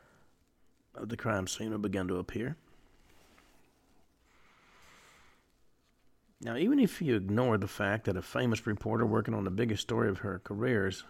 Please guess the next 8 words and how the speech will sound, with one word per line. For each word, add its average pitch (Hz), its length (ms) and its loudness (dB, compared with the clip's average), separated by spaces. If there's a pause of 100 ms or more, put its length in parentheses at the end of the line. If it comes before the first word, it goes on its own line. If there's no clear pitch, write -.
(180)
very 135 440 8
unlikely 98 480 2
to 98 80 0
commit 98 320 -4
suicide 104 680 0
or - 200 -6 (2000)
otherwise, 95 640 0
um, 113 420 -10